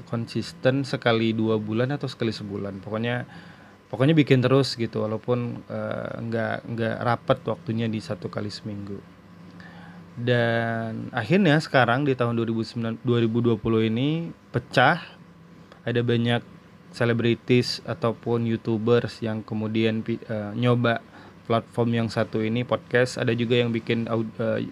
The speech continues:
videonya di YouTube, kemudian audionya diposting di,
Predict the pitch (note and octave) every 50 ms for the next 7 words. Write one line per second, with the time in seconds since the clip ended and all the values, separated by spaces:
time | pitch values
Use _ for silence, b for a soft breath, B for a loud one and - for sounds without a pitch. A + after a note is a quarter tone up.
0 | - - - B2+ B2 B2 B2 B2 A#2+ A#2 A#2 A#2 A#2+ A#2 A2+ A2 A2 A2 - -
1 | C3 A2+ - A#2+ A2 A2 A2 A2 A#2 A#2 A#2 A2+ A2+ A2+ A2+ A2 A2 A2+ A2+ A2
2 | A2 G#2+ G#2+ G#2 - - - A2+ A2+ G#2+ G#2+ G2+